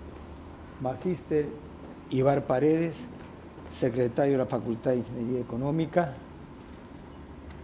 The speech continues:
y Ciencias Sociales. Ingeniera Carmen Lau Carrillo,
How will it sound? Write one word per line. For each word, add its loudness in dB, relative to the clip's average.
y 0
Ciencias 2
Sociales. 2
Ingeniera 6
Carmen 4
Lau 4
Carrillo, 6